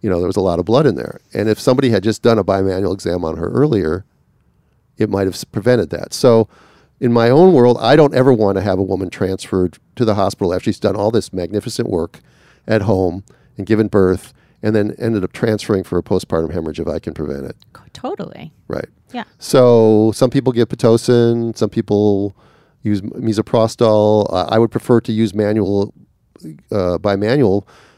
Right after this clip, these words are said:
Speaker 1: first before I end up giving any medication. And, um, the only article I found, um, I did a little re-, research, Mandy, because I wanted to check. And there's an article that came out in, um, let's see, this is the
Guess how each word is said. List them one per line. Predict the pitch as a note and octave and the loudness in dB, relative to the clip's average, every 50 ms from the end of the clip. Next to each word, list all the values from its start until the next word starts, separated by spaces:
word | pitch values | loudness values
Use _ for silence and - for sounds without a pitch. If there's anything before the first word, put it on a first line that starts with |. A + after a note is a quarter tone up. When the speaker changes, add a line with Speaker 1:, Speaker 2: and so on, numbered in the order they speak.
| _ _ | _ _
Speaker 1:
first | - - G3 G3 F3 D3+ - - | -2 2 4 6 6 4 4 0
before | A#2 - B2+ A#2+ A2+ | 0 2 2 4 4
I | A2+ | 4
end | A2 G2+ G2+ G2 | 2 0 -2 -2
up | F#2+ - - _ | -4 -6 -8 _
giving | - G#2 F2+ F#2+ F#2 | -4 -4 -4 -4 -4
any | E2+ E2+ E2+ | -6 -6 -6
medication. | D#2+ D#2 E2 - - - E2+ D#2+ D#2+ - - - - - _ _ _ _ _ _ - - _ _ _ _ | -6 -6 -8 -8 -6 -6 -4 -4 -6 -6 -10 -14 -14 -18 _ _ _ _ _ _ -20 -20 _ _ _ _
And, | - B2+ A#2+ B2 B2 A2+ | 0 2 4 4 2 2
um, | - - B2 A#2+ A#2+ A#2 B2 - _ | 0 0 2 2 2 2 0 -4 _
the | C3+ C#3 | 2 4
only | F3+ A3+ A3+ E3+ | 4 6 6 6
article | D#3+ D3+ D3 - D3 B2 | 4 4 2 0 0 0
I | A2+ A2 | 0 0
found, | - B2+ A#2+ A#2+ A#2 A2+ A2 G#2 G2+ A#2 - _ _ _ _ _ _ _ _ | 0 0 2 2 2 2 0 -2 -4 -8 -14 _ _ _ _ _ _ _ _
um, | - G#2 G2 F#2+ F#2+ F#2 F#2 - - - - _ _ - | -2 0 2 2 2 0 -2 -4 -8 -14 -20 _ _ -6
I | B2 A#2 | -2 0
did | D3 E3 C#3+ | 0 2 4
a | C#3+ B2+ A#2 A#2 | 4 4 6 6
little | B2 A#2+ A2 | 4 4 4
re-, | G#2 A#2+ B2 A2 | 2 0 0 0
research, | G#2+ A#2 B2 - - G#2 F#2 - - | 0 0 0 0 -2 -2 -2 -2 -4
Mandy, | F#2+ F#2+ F2+ F#2 F#2 F2 | -6 -6 -4 -4 -6 -8
because | G2+ - - F#2+ - | -6 -6 -6 -4 -2
I | F#2 | -2
wanted | F2+ F#2+ F#2 F#2+ - | -2 -2 -4 -4 -6
to | - F#2 | -8 -10
check. | - - A#2 G2+ G2 - G#2 | -4 0 0 0 0 0 -2
And | G2+ | -2
there's | G#2+ A2 A2 | -2 -2 0
an | A2+ G#2 | 0 0
article | G#2 G#2+ G#2+ A#2 - A2+ G#2+ F#2+ | 2 2 0 0 0 0 0 0
that | F#2+ - | 0 -2
came | - - G#2+ G2+ G2 | -4 -4 -4 -2 0
out | G2 G2 F#2+ F#2+ | 0 0 0 0
in, | F#2+ F#2 F2+ | -2 -4 -4
um, | F2+ F2 E2+ F2+ E2+ D#2+ E2 F2+ _ _ _ _ _ - - _ _ _ _ _ _ _ _ _ _ | -6 -6 -6 -6 -8 -10 -12 -16 _ _ _ _ _ -20 -20 _ _ _ _ _ _ _ _ _ _
let's | A#2 A#2 - - | -4 -4 -4 -6
see, | - F#2+ F2+ | -6 -8 -6
this | F#2 A2+ - - | -6 -6 -6 -6
is | A#2+ G#2+ - | -8 -10 -8
the | - G2+ G2 F#2+ F#2 F2+ F2+ E2 | -6 -6 -4 -4 -4 -4 -6 -8